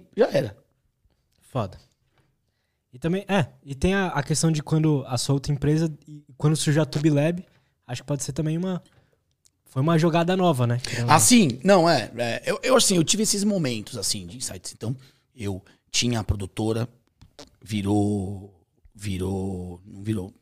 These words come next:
Speaker 1: z-, acabou, quebramos, e depois eu tornei essa coisa de redes sociais. De redes sociais, a gente, eu, a gente não, né? Eu dei um tchan e virou uma agência de publicidade. Depois eu dei o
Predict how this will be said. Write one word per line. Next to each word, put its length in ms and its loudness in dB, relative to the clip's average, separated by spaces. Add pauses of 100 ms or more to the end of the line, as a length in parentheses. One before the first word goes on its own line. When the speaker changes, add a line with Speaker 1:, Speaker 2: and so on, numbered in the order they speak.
Speaker 1:
z-, 160 -6
acabou, 400 -2
quebramos, 600 -4 (320)
e 80 -12
depois 320 -8
eu 160 -8 (320)
tornei 220 -6
essa 100 -4
coisa 160 -8
de 100 -6
redes 200 -10
sociais. 560 -4 (420)
De 160 -4
redes 160 0
sociais, 580 0 (220)
a 100 -2
gente, 300 -2 (160)
eu, 180 -2 (120)
a 80 0
gente 240 2
não, 100 -2
né? 160 -4
Eu 140 0
dei 180 -2
um 240 -2 (240)
tchan 340 4 (220)
e 60 -10
virou 180 0
uma 140 0
agência 260 -2
de 80 -4
publicidade. 800 -6 (300)
Depois 180 0
eu 80 4
dei 140 2
o 100 -2